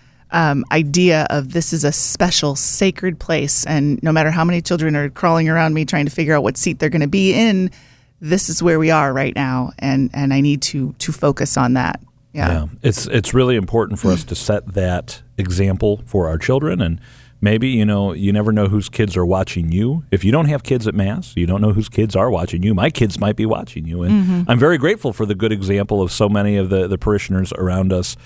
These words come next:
Speaker 2: and, uh, it, you can tell it's rubbing off on my children. Um,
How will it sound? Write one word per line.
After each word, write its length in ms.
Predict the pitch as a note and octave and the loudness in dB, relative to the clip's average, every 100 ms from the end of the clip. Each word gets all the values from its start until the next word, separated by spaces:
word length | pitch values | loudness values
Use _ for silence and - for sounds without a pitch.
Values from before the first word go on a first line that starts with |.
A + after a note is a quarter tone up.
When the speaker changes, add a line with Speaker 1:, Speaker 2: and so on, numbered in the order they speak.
| - - - | -20 -14 -2
Speaker 2:
and, 420 | G#2 G2+ G2 F#2+ | 0 2 2 2
uh, 280 | F2+ E2+ D#2+ | 0 0 -4
it, 640 | F2+ F2 A#1+ - - G#2+ - | -6 -8 -10 -6 -4 -4 -2
you 220 | B2+ C3+ | 0 2
can 120 | B2 | 2
tell 220 | - D3+ | 2 0
it's 160 | C#3 - | 0 0
rubbing 260 | A#2 G#2+ | 2 2
off 280 | G#2 G2+ - | 0 -2 -4
on 240 | - F2+ F2+ | -6 -2 0
my 140 | E2+ | -2
children. 420 | - - G2+ D2+ - - - - | 0 0 0 -4 -8 -18 -20 -2
Um, 500 | B2 A#2 E2 C#2+ - | 2 2 0 -6 -12